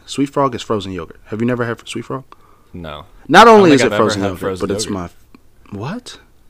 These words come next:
Speaker 2: Uh, yeah, I don't think so.
Speaker 1: It's
Speaker 2: I'm
Speaker 1: my
Speaker 2: not, I
Speaker 1: f-
Speaker 2: don't like yogurt.
Speaker 1: What the heck? It's not. It's, it's more like ice cream. Frozen yogurt's like ice cream.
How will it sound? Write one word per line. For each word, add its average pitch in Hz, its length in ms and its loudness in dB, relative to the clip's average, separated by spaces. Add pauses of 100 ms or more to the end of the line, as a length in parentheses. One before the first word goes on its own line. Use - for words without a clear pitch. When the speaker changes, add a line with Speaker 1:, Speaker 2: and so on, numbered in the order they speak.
(320)
Speaker 2:
Uh, 78 160 -14
yeah, 78 140 -12
I 80 40 -12
don't 82 160 -16
think 80 140 -20
so. 76 260 -20 (380)
Speaker 1:
It's 147 140 0
Speaker 2:
I'm 208 60 0
Speaker 1:
my 175 60 6
Speaker 2:
not, - 20 8
I 110 40 0
Speaker 1:
f- 107 60 -4
Speaker 2:
don't 104 100 -10
like 95 180 -10
yogurt. 87 360 -10 (220)
Speaker 1:
What 120 200 -12
the 87 100 -12
heck? 95 280 -20
It's 120 120 -4
not. 156 240 2
It's, - 220 -4
it's 120 160 -4
more 143 160 4
like 131 200 2
ice 104 180 -4
cream. - 220 -12 (1200)
Frozen 131 300 2
yogurt's 110 340 0
like 90 180 -6
ice 87 160 -6
cream. 57 200 -16